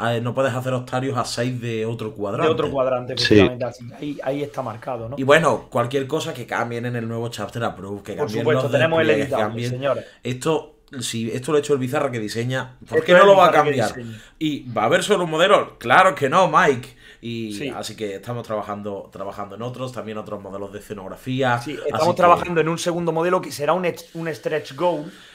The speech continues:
Speaker 1: Eso
Speaker 2: pero yo
Speaker 1: es.
Speaker 2: creo que vamos a conseguirlo, así que
Speaker 1: Deberíamos.
Speaker 2: estamos ya trabajando en él,
Speaker 1: De
Speaker 2: que
Speaker 1: hecho,
Speaker 2: va a
Speaker 1: de
Speaker 2: ser
Speaker 1: hecho,
Speaker 2: martes,
Speaker 1: que no
Speaker 2: va a
Speaker 1: es
Speaker 2: ser
Speaker 1: que,
Speaker 2: martes.
Speaker 1: no es que
Speaker 2: Y
Speaker 1: creamos que
Speaker 2: tenemos
Speaker 1: va a
Speaker 2: ideas
Speaker 1: salir.
Speaker 2: para otro, ¿eh? Tenemos
Speaker 1: Claro,
Speaker 2: ideas
Speaker 1: no.
Speaker 2: para otro, pero martes es el, el, el fijo.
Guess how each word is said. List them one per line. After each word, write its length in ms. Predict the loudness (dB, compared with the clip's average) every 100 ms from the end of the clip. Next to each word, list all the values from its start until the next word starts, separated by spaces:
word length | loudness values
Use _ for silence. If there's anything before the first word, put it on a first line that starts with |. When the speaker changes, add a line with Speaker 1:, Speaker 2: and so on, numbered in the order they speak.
| -6
Speaker 1:
Eso 300 | 2 4 6
Speaker 2:
pero 20 |
yo 140 | 4 4
Speaker 1:
es. 20 |
Speaker 2:
creo 160 | 4 6
que 80 |
vamos 240 | 6 6 6
a 100 | 4
conseguirlo, 680 | 2 -6 -8 -8 -4 0 2
así 200 | 2 0
que 60 |
Speaker 1:
Deberíamos. 20 | -2
Speaker 2:
estamos 260 | -2 -2
ya 140 | 0 2
trabajando 520 | 2 0 -2 -6 -6
en 80 | -4
él, 240 | -6 -6
Speaker 1:
De 120 | -4 -2 0
Speaker 2:
que 100 | 2
Speaker 1:
hecho, 0 |
Speaker 2:
va 80 |
a 20 | 4
Speaker 1:
de 100 | 4
Speaker 2:
ser 0 |
Speaker 1:
hecho, 160 | 4
Speaker 2:
martes, 380 | 6 6 4 0
Speaker 1:
que 160 | 0 0
no 300 | 0 -2 0
Speaker 2:
va 40 |
a 0 |
Speaker 1:
es 40 | 2
Speaker 2:
ser 160 | 0
Speaker 1:
que, 40 | 2
Speaker 2:
martes. 280 | 0 0
Speaker 1:
no 180 | -6 -4
es 80 | -2
que 120 | -2 2 2
Speaker 2:
Y 100 | 4
Speaker 1:
creamos 80 |
que 0 |
Speaker 2:
tenemos 180 | 6 6
Speaker 1:
va 40 | 6
a 20 |
Speaker 2:
ideas 160 | 6 6
Speaker 1:
salir. 60 |
Speaker 2:
para 180 | 6 6
otro, 300 | 4 0 -6
¿eh? 200 | -6 -8 2
Tenemos 0 |
Speaker 1:
Claro, 300 | 6 8 6
Speaker 2:
ideas 140 | 4
Speaker 1:
no. 40 |
Speaker 2:
para 160 | 4 2
otro, 240 | 0 -2 -4 _ _
pero 340 | -2 2 0 -2
martes 720 | -4 0 0 0 -2 0 -2 -8
es 180 | -10
el, 160 | -10 -12
el, 360 | -10 -10 -12 -10
el 240 | -8 -10
fijo. 400 | -14 -16 -16 -18